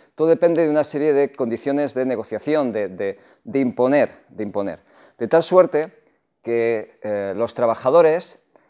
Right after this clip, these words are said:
van a tener capacidad de determinar el salario y los empresarios van a tener la capacidad de determinar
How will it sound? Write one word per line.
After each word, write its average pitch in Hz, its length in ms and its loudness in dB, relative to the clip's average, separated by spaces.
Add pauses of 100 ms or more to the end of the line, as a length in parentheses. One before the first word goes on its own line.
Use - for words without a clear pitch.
(140)
van 160 280 2
a 170 80 0
tener 156 280 -2
capacidad 143 680 0 (420)
de 135 260 -2
determinar 131 840 -2 (140)
el 113 140 -8
salario 139 400 0 (640)
y 170 180 2
los 120 260 -2
empresarios 165 800 -2 (100)
van 139 140 -2
a 143 60 0
tener 143 200 -2
la 135 80 0
capacidad 131 460 -2
de 143 60 -2
determinar 123 580 -6